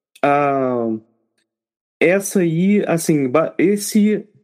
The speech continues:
é o, É basicamente, não, não é assim, eu não vou chamar assim,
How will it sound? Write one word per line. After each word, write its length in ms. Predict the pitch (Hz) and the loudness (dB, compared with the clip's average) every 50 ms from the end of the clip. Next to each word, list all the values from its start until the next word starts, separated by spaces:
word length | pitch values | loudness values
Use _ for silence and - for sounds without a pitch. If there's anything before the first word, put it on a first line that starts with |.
| _ _ _ _ _ _ - | _ _ _ _ _ _ -2
é 100 | 147 143 | 0 0
o, 960 | 147 156 160 160 151 151 143 139 135 127 120 117 117 117 113 113 127 156 170 _ _ _ _ _ _ _ _ _ _ _ _ _ _ _ _ _ _ _ _ _ _ _ _ _ - | 0 0 0 0 0 -2 -2 -2 -2 -2 -2 -2 -2 -2 -4 -4 -8 -12 -20 _ _ _ _ _ _ _ _ _ _ _ _ _ _ _ _ _ _ _ _ _ _ _ _ _ -4
É 60 | 131 | -2
basicamente, 600 | 123 165 185 185 - 170 165 170 170 - - 170 | 0 0 0 0 0 0 0 0 0 0 -2 -2
não, 340 | 147 - 151 147 151 156 - | 0 0 0 0 0 -2 -2
não 260 | - 139 139 139 139 | -2 -2 -2 -2 -2
é 40 | 143 | -2
assim, 180 | 139 - - | -4 -2 -2
eu 100 | 135 127 | -2 0
não 100 | 127 131 | 0 0
vou 100 | 123 143 | 0 -2
chamar 240 | 139 - 143 131 127 | -2 -2 -2 -2 -2
assim, 460 | 127 - - 123 117 113 113 113 - | -2 -4 -4 -4 -2 -2 -2 -2 -4